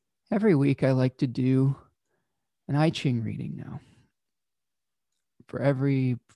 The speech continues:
planetary decanic transit. This is part of what I call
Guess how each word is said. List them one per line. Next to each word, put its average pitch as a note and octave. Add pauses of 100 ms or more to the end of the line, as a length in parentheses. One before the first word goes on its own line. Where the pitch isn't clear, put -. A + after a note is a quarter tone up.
(100)
planetary B2+
decanic B2
transit. B2 (480)
This -
is A#3+
part F3
of C3+
what C3+
I C3
call B2+